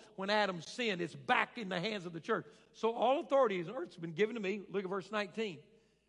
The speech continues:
"What do you do? Therefore," say the word. "Go." Say it again. "Therefore, go and make disciples of all nations, baptizing them in the name of the Father, the Son,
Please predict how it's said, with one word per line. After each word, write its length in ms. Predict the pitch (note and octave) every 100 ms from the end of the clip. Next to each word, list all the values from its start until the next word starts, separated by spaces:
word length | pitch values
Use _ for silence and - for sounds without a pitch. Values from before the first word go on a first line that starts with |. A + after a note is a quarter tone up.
| _
"What 100 | B3+
do 60 | A#3
you 100 | G#3+
do? 160 | G#3+
Therefore," 540 | F3 A#3 - A3 G#3 E3+
say 180 | A3+
the 100 | G3+
word. 300 | G3+ G3 D3+ - - _ _ _ _ -
"Go." 200 | F#3 D#3+
Say 200 | - A3+
it 60 | A3
again. 240 | G3+ F#3
"Therefore, 560 | F3+ G#3+ G#3 G3+ G3 D3+ - - - D3+
go 600 | B3 C4+ G3+ G3 G#3 G3+ - -
and 160 | G3 G3+
make 180 | B3 G3+
disciples 540 | G3 - B3 A#3+ G3+
of 100 | D#3+
all 200 | A#3+ C#4
nations, 380 | A3 G#3 G#3 D3+
baptizing 680 | A#3 C#4+ C#4 G#3+ G3 E3 E3
them 260 | F#3 G3+ - - - -
in 140 | G#3
the 60 | G3+
name 180 | G3
of 60 | F3
the 80 | E3
Father, 640 | - B3+ C4+ C#4 C#4 C4 A3+
the 100 | F3
Son, 540 | - B3 B3 B3 B3